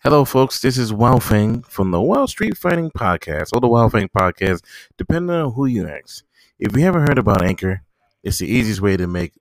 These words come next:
a podcast. Let me explain. It's free. There are certain creation tools that allow you to record and edit your podcast right from your phone or computer, and Anchor will distribute your podcast for you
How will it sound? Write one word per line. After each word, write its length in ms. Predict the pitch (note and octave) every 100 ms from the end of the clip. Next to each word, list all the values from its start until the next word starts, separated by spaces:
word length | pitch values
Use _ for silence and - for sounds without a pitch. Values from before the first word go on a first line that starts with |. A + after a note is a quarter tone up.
| -
a 80 | E2+
podcast. 580 | D2+ D2 - - - - -
Let 120 | F2
me 100 | F#2+
explain. 440 | F#2 - A#2 E2+ - _ _ _ _
It's 180 | D2 -
free. 400 | - A2+ E2 - _ _ _ _ _ -
There 240 | F#2+ F#2+
are 120 | F#2
certain 260 | F2+ C3 A#2+
creation 300 | B2 A#2 A#2
tools 180 | A2+ G#2
that 120 | G#2
allow 140 | F#2+ G#2
you 80 | G2
to 100 | F2+
record 280 | - G#2+
and 60 | G2
edit 160 | G#2 F2
your 120 | F2
podcast 400 | G#2+ G#2 G2+ F2
right 160 | G2
from 160 | - F2+
your 140 | D#2+
phone 340 | D#2 F#2+ G2 F2
or 60 |
computer, 560 | D2+ - F#3 G3 G3+ G3 _ _ _ _
and 120 | D#3+
Anchor 200 | G3+ G3 F3
will 100 | D3+
distribute 380 | C#3 - F3 C#3+
your 100 | C#3
podcast 380 | E3+ D#3 D#3
for 140 | - -
you 200 | A#2+